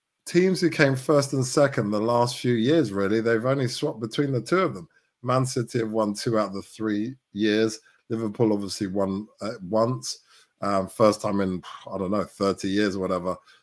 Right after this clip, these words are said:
uh, maybe longer. Um, but they've brought in some incredible players, okay? So let's, uh, before we get into, uh, Nunez, who I know you is a special place in your heart, let's talk about Haaland, uh,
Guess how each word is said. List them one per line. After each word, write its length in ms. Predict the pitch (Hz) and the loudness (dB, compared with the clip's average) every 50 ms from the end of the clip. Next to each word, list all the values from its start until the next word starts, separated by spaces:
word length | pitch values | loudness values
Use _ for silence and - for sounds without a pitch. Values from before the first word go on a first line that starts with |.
| _ _ - | _ _ 0
uh, 200 | - 98 95 95 | 2 4 4 4
maybe 280 | 98 107 104 95 101 | 4 2 4 4 2
longer. 400 | 98 104 110 110 107 95 92 85 - _ _ _ _ _ _ _ - | 4 4 4 4 4 0 -4 -6 -10 _ _ _ _ _ _ _ -6
Um, 320 | 95 98 98 98 101 95 | 0 0 0 0 0 -4
but 380 | 98 - 113 113 110 - - - 110 | 2 6 8 8 8 6 0 0 2
they've 200 | 117 117 104 104 | 2 2 2 0
brought 320 | 123 127 120 117 127 - | 0 2 2 0 0 0
in 280 | 120 107 107 107 110 104 | 0 0 0 -2 -2 -4
some 240 | - - 120 117 | -4 -2 -2 0
incredible 960 | 117 117 110 - - - - - 147 151 160 160 156 143 131 123 113 107 101 98 | 0 -2 -4 -6 -10 -12 -6 0 2 2 4 4 4 2 2 0 -2 -2 -2 -4
players, 600 | - - 117 117 107 101 92 85 78 78 - 90 | -6 -8 -6 -4 -2 -2 -2 -2 -6 -10 -14 -16
okay? 260 | 85 - - 92 95 92 - - - - - - _ | -16 -10 -8 -6 -6 -6 -8 -16 -20 -20 -20 -20 _
So 120 | - 202 | -6 -2
let's, 320 | - - 127 127 - - 220 | 2 4 4 4 2 0 0
uh, 220 | 196 214 - 196 233 226 202 | 0 0 0 -2 -4 -4 -4
before 280 | 214 196 - - 220 | -4 -4 -2 -2 2
we 140 | 208 196 175 | 2 2 4
get 260 | 160 160 156 - - | 4 4 2 2 2
into, 720 | 147 143 147 139 131 - - 147 139 135 131 127 127 123 120 - - - _ _ _ - | 0 0 0 -2 -4 -2 0 2 4 6 6 6 4 4 2 -2 -12 -20 _ _ _ 2
uh, 320 | 107 117 117 117 113 113 117 | 4 6 6 6 6 6 4
Nunez, 460 | 113 117 117 113 113 104 98 92 - | 2 0 2 2 2 2 0 0 0
who 160 | - 113 104 101 | 0 0 2 2
I 40 | |
know 180 | 101 107 110 107 | 4 4 4 4
you 220 | 104 104 104 104 | 4 4 4 2
is 120 | 98 90 107 | 2 0 -2
a 80 | 98 | -4
special 420 | - - - - 117 117 - 120 107 | -4 -4 -2 -2 -2 0 0 -2 -2
place 320 | - - 117 107 - - | 2 2 2 2 2 -2
in 60 | 110 | -4
your 120 | 101 98 95 | -4 -4 -4
heart, 300 | 98 107 107 123 - - - - - - - _ _ _ | -4 -4 -4 -6 -6 -6 -14 -18 -20 -20 -20 _ _ _
let's 240 | 139 147 151 151 - | 6 6 6 8 6
talk 200 | 175 156 131 160 | 4 4 6 4
about 400 | 143 139 139 131 131 127 117 - | 4 6 8 8 8 6 4 0
Haaland, 500 | - 127 127 117 104 92 87 87 87 - _ _ _ _ _ _ _ - | 2 2 4 4 2 0 -2 -8 -12 -14 _ _ _ _ _ _ _ -4
uh, 340 | 98 98 98 98 98 117 | -2 0 0 0 0 -2